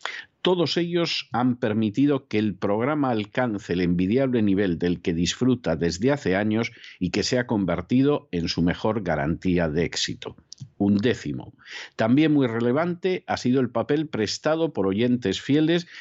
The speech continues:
como Gabriela y Elvira, Conchita y Cristín, Natalia y Carmen, Ana y Sharon, Juan y Pedro, Mercedes y Ángel, María y Javier, Félix y Pilar,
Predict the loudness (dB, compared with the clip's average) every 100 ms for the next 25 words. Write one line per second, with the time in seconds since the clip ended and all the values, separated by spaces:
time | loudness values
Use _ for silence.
0 | -12 -2 -2 0 0 2 2 2 2 2
1 | 0 2 2 2 0 -4 -4 -2 0 0
2 | 0 0 -2 0 -2 0 4 4 4 2
3 | 2 -2 0 0 0 0 0 0 0 0
4 | 0 2 2 2 0 -2 -2 -2 -4 -4
5 | -2 0 0 0 -2 -8 -20 -14 -4 0
6 | 2 0 0 0 2 2 0 0 -2 -4
7 | -2 0 0 -2 0 0 0 -2 0 0
8 | -2 -10 -4 0 2 2 2 4 2 0
9 | -2 0 2 0 -4 -4 -2 0 0 -4
10 | -8 -8 -2 -2 2 2 2 0 -2